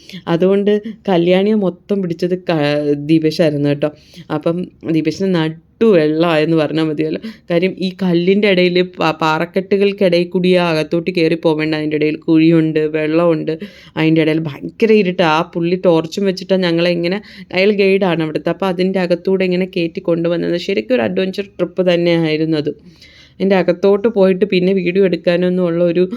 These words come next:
അവസ്ഥയിലല്ലായിരുന്നു. അതുകൊണ്ട് എനിക്ക് ഇത്ര വീഡിയോയെ ഇതിനെപ്പറ്റിയൊക്കെ കിട്ടിയിട്ടുള്ളൂ കേട്ടോ. ഈ കല്ലിൻ്റെ ഇടയിൽ കൂടെയൊക്കെ നടന്ന് പോകുന്നത് വലിയ ടാസ്ക്കായിരുന്നു. കാര്യം ഞാൻ അവിടെ വീണ് എൻ്റെ മുട്ടൊക്കെ മുറിഞ്ഞു. ഭയങ്കര ഒരു, എനിക്ക് വലിയ അഡ്വഞ്ചറായിട്ടാണ് തോന്നിയത്.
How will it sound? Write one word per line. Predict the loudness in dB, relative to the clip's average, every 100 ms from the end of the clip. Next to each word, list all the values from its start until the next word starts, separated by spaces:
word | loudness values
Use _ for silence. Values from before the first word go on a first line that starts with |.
| -12 -4
അവസ്ഥയിലല്ലായിരുന്നു. | -2 -2 0 2 4 4 2 4 4 2 0 -2
അതുകൊണ്ട് | 0 0 2
എനിക്ക് | 0 -2
ഇത്ര | -6 -4 0
വീഡിയോയെ | 2 2 2 2 2
ഇതിനെപ്പറ്റിയൊക്കെ | 2 2 0 -2 -4 -2 -2 -4
കിട്ടിയിട്ടുള്ളൂ | -6 -4 -2 0 2 2
കേട്ടോ. | 0 -2 -6 -10 -20 -14 -8
ഈ | -2
കല്ലിൻ്റെ | 2 2 2 2 2
ഇടയിൽ | 2 0
കൂടെയൊക്കെ | -2 -2 0 0
നടന്ന് | -2 -2 -4 -4
പോകുന്നത് | -4 -4 -4 -6 -4
വലിയ | -4 -2 -4
ടാസ്ക്കായിരുന്നു. | -2 -4 -4 -4 -4 -2 -4
കാര്യം | -4 -4 -4
ഞാൻ | -4 -4 -4
അവിടെ | -4 -4
വീണ് | -4 -2 -2
എൻ്റെ | 0 -2 -4 -20 -6
മുട്ടൊക്കെ | -4 -4 -2 -2 -2 _ _ 0
മുറിഞ്ഞു. | 2 2 2 0 0 -2 -10 -20 _ -6
ഭയങ്കര | -2 0 0 0 0
ഒരു, | 2 2 2 -2 0
എനിക്ക് | -2 0 0
വലിയ | 2 2
അഡ്വഞ്ചറായിട്ടാണ് | 2 2 0 0 0 -2 -2 -2
തോന്നിയത്. | -2 -2 -6